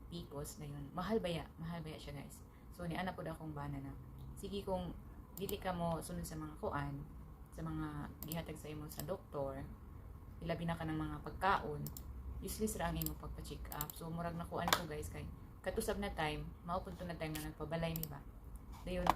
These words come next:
ang among balay, ang tudron, o panahuman. <laughs> O panahuman, kay nakuhaan man sa ako pagpa-check up lagi. So,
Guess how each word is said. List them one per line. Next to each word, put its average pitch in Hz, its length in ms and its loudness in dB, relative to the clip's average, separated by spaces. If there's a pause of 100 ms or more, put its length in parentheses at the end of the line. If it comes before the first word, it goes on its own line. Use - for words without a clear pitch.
(120)
ang 180 160 0
among 196 160 0
balay, 165 240 2
ang 165 240 -2
tudron, 151 320 -2 (560)
o - 80 0
panahuman. 180 480 4
<laughs> - 320 0 (520)
O - 100 -12
panahuman, 185 400 8
kay 156 160 0
nakuhaan 165 400 4
man 156 160 2
sa 147 240 -2
ako - 160 -8
pagpa-check - 400 -2
up - 160 -6
lagi. - 240 -6 (1700)
So, 175 480 8